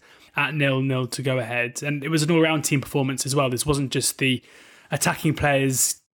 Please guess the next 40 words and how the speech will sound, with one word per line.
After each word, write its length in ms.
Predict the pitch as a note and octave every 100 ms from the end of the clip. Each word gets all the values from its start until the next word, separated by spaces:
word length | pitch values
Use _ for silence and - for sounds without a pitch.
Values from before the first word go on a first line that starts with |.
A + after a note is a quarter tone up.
| -
causing 320 | D#3 D3 C3+
problems. 760 | D#3 D3 D3 C#3+ C#3 C3 -
Uh, 160 | C#3+ C3
Borough 240 | D3 C#3+
had 140 | C3 C3
their 100 | C3+
chances, 420 | - C#3+ C#3 C3+
as 140 | C3
you'd 120 | B2+ C3
expect. 460 | - - D3+ -
Jamal 220 | - C3
Blackman 380 | C3 D3+ - D#3
made 120 | C#3
a 60 | C3
couple 280 | D3 C3 C#3
of 140 | B2+
really 220 | C#3+ C#3
big 180 | B2 B2+
saves 460 | - C3+ B2+ A#2 - _ _ _ _
to 100 | -
keep 260 | - E3+ F3+
the 80 | C#3
score, 560 | - - D3 C3+ C3+
well, 160 | C3+ D3+
to 120 | -
keep 180 | - F3
Rotherham 300 | D#3+ C#3 C3+
first 440 | B2 D3+ C3+ - -
level 360 | D3+ C#3 B2+
and 160 | C3 C3+
then 200 | C3 C3
ahead. 500 | C3+ B2+ D3 B2 - _ - - - _ -
So 280 | G3 F#3 F3+ - _ _ _
this 180 | - G#3
is 80 | G#3+
a 60 | G#3
side, 440 | - G#3 F3 - -
Rotherham 360 | E3+ D3 C#3+
now, 240 | C3+ B2 C3
who 380 | D3 D3+ C#3+